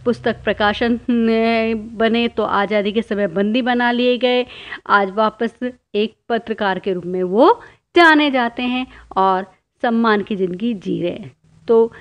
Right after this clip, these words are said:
मैं उन्हीं की तरह सोचता हूँ कि कौशल जी वाकई में कौशलपूर्ण व्यक्ति थे, जिनकी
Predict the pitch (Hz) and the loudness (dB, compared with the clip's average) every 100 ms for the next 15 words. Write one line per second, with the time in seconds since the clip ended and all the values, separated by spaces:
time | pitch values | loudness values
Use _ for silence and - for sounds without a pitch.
0 | - _ _ 262 311 320 320 320 359 302 | -20 _ _ 2 4 6 8 8 6 6
1 | 277 277 196 190 208 233 233 262 262 320 | 2 0 -4 -2 -4 -4 -4 0 2 2
2 | 294 311 240 311 - 302 294 311 339 - | 2 2 2 -2 -2 0 2 2 0 -8
3 | _ - 269 - 320 - 262 254 214 - | _ -2 -2 0 0 -2 -2 -2 -2 -6
4 | - 190 170 - - - - _ 214 220 | -10 -8 -8 -14 -20 -20 -20 _ -6 -2
5 | 220 226 - 262 | 0 -2 0 0